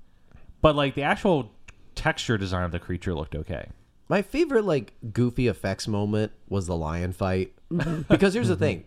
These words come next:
Speaker 2: It's not really a lot of C G I. It's, like, isolated shots of a real fucking lion and then a shot of,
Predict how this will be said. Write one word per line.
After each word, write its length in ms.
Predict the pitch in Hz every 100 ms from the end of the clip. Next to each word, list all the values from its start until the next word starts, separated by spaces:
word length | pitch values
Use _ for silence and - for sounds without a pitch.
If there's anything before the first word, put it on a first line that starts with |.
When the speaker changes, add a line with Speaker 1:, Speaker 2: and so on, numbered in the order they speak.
| -
Speaker 2:
It's 160 | 143
not 300 | 185 233 277
really 240 | 180 190 131
a 60 |
lot 160 | 123 117
of 40 |
C 160 | - 123
G 220 | 92 87
I. 280 | 98 60 - - -
It's, 200 | 135 -
like, 180 | 135 - - - - - - -
isolated 340 | 147 165 196 175
shots 300 | - - -
of 80 | 117
a 80 |
real 380 | 104 104 127 180
fucking 440 | 190 - 185 185 180
lion 540 | 180 143 90 98 117 - - - - - - -
and 120 | 123
then 100 | 127
a 80 | 120
shot 460 | - 143 151 156 -
of, 480 | 131 123 113 110